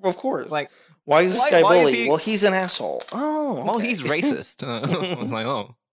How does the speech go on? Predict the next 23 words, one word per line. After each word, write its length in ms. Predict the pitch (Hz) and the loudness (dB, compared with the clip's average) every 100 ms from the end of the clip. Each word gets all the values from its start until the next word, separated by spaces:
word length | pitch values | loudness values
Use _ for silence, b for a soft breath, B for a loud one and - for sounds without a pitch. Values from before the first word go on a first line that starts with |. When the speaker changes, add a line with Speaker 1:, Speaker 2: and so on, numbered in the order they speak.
| _ - - | _ -10 -8
Speaker 2:
yeah, 180 | - 113 | -6 -6
I 80 | 101 | -4
get 100 | 107 | -2
Speaker 1:
Gotcha. 540 | 117 131 143 123 117 101 | 0 0 0 -2 -4 -4
Speaker 2:
it. 220 | 151 - | -8 -6
Okay. 400 | 170 233 262 302 | -6 -4 -8 -10
Speaker 1:
<laughs> 60 | - | -8
Speaker 2:
Gotcha." 280 | - - - 160 | -8 -10 -16 -4
Speaker 1:
No, 160 | 156 175 | 2 4
I 80 | 190 | 4
Speaker 2:
It's 220 | 202 113 | 2 -2
more 140 | 143 139 | -4 -4
Speaker 1:
understand. 20 | |
Speaker 2:
like, 160 | 120 | -4
Speaker 1:
I 40 | 113 | -6
understand 300 | 123 123 147 | -6 -6 -6
Speaker 2:
yeah. 20 | |
Speaker 1:
completely. 440 | 151 147 185 - - | -6 -8 -10 -12 -10
Speaker 2:
<laughs> 40 | |
It's, 400 | - 135 - 185 | -6 -4 -6 -4
it's 220 | 208 160 | -2 -2
very 220 | 185 202 214 | -2 -2 -2
easy. 340 | 240 180 - | -4 -6 -10